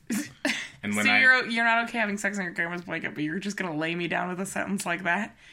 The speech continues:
Speaker 1: You're just gonna fucking slap me right in the face with a sentence like that?
Speaker 2: Woohoo is
Speaker 1: You're gonna sit on a s-, chair and look me in the eyes and say that sentence?
Speaker 2: I mean, it, we, you know that's
Speaker 1: You should
Speaker 2: true, though, right?
Speaker 1: <laughs>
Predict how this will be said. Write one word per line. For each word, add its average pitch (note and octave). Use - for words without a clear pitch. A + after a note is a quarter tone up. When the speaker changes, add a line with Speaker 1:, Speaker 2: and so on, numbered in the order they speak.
Speaker 1:
You're A3
just A#3
gonna G#3+
fucking G3
slap F#3+
me G3+
right F#3+
in F#3
the G3
face G3+
with G#3
a G#3
sentence G#3+
like A#3+
that? C4+
Speaker 2:
Woohoo C#3
is F#2
Speaker 1:
You're -
gonna G#3+
sit C4
on A#3+
a F#3+
s-, -
chair D#3
and F3+
look A#3
me B3
in A3+
the G#3
eyes E3
and F3+
say F3
that F3
sentence? G3+
Speaker 2:
I -
mean, G2
it, F#2
we, F#2+
you F2
know G2
that's E2
Speaker 1:
You A3+
should G#3
Speaker 2:
true, C3+
though, -
right? G2+
Speaker 1:
<laughs> -